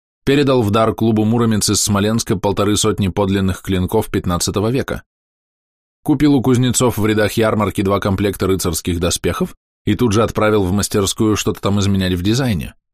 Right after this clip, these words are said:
Ну, не было рядом с ним Самсонова, мамой клянусь. Разве что спрятался в купленных доспехах.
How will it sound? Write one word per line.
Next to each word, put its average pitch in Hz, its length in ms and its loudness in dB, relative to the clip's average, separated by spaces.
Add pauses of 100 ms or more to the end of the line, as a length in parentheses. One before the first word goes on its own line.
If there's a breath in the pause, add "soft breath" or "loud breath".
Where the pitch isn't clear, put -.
(640)
Ну, 90 240 0
не 123 220 2
было 180 220 2
рядом 135 260 0
с - 80 -2
ним 113 120 0
Самсонова, 98 600 -2
мамой 113 280 0
клянусь. 62 460 -8 (560)
Разве 92 380 0
что 101 180 0
спрятался 98 640 0
в - 60 -8
купленных 98 500 -2
доспехах. - 640 -4